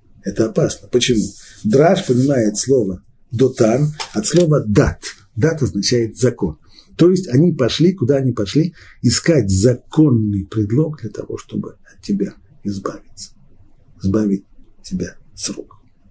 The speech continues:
То есть ангел говорит, что конфликт зашел уже настолько глубоко, что братья решили, что им вместе в одной семье места нет.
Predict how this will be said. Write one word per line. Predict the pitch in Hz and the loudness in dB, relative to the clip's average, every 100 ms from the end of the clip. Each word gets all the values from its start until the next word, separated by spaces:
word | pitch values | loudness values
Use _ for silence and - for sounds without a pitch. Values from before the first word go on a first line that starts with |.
| - _ - - - - | -20 _ -20 -20 -6 2
То | 151 | 4
есть | 107 - - - - - - - - - - - - - - - - - | 4 -2 -12 -16 -14 -16 -20 -16 -14 -12 -14 -18 -20 -20 -20 -20 -20 -4
ангел | - 233 214 202 | 2 4 6 6
говорит, | 185 185 202 202 | 6 4 4 2
что | - 185 190 | 2 0 2
конфликт | 175 160 151 190 156 | 2 2 2 2 4
зашел | 156 156 196 175 | 2 4 4 4
уже | 135 | 2
настолько | 143 139 - - 277 214 | 2 0 -2 2 2 2
глубоко, | 156 156 127 117 95 85 | 2 2 2 -2 -8 -12
что | - 120 | -4 -2
братья | 110 143 175 160 123 | 2 2 2 0 -2
решили, | 113 110 - 156 196 220 | -2 -4 -2 2 2 0
что | - - - 101 - - - | -6 -6 -2 -2 -2 -12 -2
им | 156 139 | 2 2
вместе | 98 110 135 - - | 2 2 2 0 -6
в | 87 | -8
одной | 87 110 110 | -6 -2 -2
семье | 104 95 110 131 127 _ - - - - - | -2 -4 -2 -4 -6 _ -20 -20 -20 -14 -2
места | 104 101 - - - | 0 0 -6 -16 -8
нет. | 95 92 - | -4 -4 -6